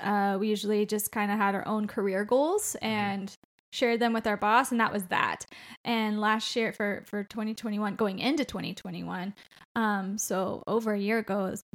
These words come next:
Speaker 1: ago is when we did this practice, and it was just so much, it was just a, such a better year,
Speaker 2: Yeah.
Speaker 1: um, for us to know kind of what each other were working on and,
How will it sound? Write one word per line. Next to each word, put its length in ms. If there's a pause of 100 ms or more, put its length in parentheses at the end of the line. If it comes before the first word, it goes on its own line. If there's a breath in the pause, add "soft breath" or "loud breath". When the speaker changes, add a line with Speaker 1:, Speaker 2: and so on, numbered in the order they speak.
(120)
Speaker 1:
ago 220
is 180
when 140
we 260 (380)
did 160
this 160
practice, 880
and 240
it 80
was 100
just 160
so 140
much, 340 (540)
it 80
was 160
just 160
a, 100
such 240
a 40
better 240
year, 500
Speaker 2:
Yeah. 200
Speaker 1:
um, 140
for 180
us 240
to 80
know 320
kind 280
of 120
what 520
each 180
other 300
were 260 (260)
working 460
on 400
and, 240